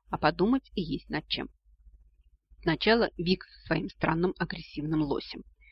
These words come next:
бронированная родительская машинка, потом проклятие,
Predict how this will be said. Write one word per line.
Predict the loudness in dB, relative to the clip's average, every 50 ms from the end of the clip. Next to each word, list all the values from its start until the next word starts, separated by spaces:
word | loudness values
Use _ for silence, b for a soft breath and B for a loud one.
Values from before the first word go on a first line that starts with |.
| b b b b -4 2
бронированная | 2 4 4 6 6 4 6 6 4 4 4 2 0 -2
родительская | -2 -4 -4 -4 -4 -6 -6 -6 -6 -2 0 2 4
машинка, | 4 2 2 2 0 0 0 -2 -8 -14 -14 _ _ _ _ -20 _ _ _ _ _ -4
потом | -2 2 4 4 4 6
проклятие, | 6 6 4 4 4 4 2 2 2 _ -8 -10 -10